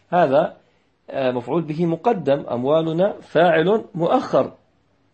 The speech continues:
فهنا لا تستطيع أن تؤخر المفعول به. ونحو: "وإذ ابتلى إبراهيم ربه"،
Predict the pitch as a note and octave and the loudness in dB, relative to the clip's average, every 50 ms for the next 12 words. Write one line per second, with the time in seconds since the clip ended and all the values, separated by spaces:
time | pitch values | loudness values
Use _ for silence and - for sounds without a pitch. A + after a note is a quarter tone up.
0 | _ _ _ _ _ _ _ _ _ _ _ _ _ _ _ _ _ _ _ _ | _ _ _ _ _ _ _ _ _ _ _ _ _ _ _ _ _ _ _ _
1 | - - A2 C3+ D3 D#3 G3 B3+ C4 C4+ B3 - - G#3+ G#3 G#3+ G#3+ G3+ - D#3 | -12 -8 -4 -2 0 2 2 2 4 2 0 0 0 0 2 4 4 4 4 2
2 | D#3 C#3+ C#3+ D3 C3+ - - - - C#3+ C#3 C3 B2+ B2+ - A#2+ B2+ B2 A2 A2 | 0 -2 0 -2 0 0 -2 -2 -4 -4 -2 -2 -4 -4 -4 -4 -4 -4 -4 -6
3 | A2+ A#2 - - _ _ _ _ _ _ _ _ _ _ _ _ _ _ _ _ | -10 -12 -14 -18 _ _ _ _ _ _ _ _ _ _ _ _ _ _ _ _
4 | _ _ - D#3 G3+ B3+ C#4+ B3 A#3+ B3 A#3 - F3 F#3 - - G#3+ G#3 F3+ F#3+ | _ _ 0 2 2 2 2 4 4 2 2 4 2 2 2 2 0 0 2 2
5 | F3+ C#3 F3+ - - G#3 G#3 G3 G3 G3 G3 G3+ F#3+ F3+ E3+ E3 D3 D#3 D#3 D#3+ | 2 2 0 0 2 4 4 6 8 8 8 8 6 6 4 4 4 4 4 6
6 | D#3+ D3+ D#3 D3+ F3 G3 G3+ G3 F3+ E3+ D#3 D3+ D#3+ F3+ G#3 F#3+ E3 C#3+ C#3 D#3 | 6 6 4 2 0 0 0 2 4 4 4 4 4 4 4 4 2 0 2 2
7 | C#3 B2 G2+ | 2 2 0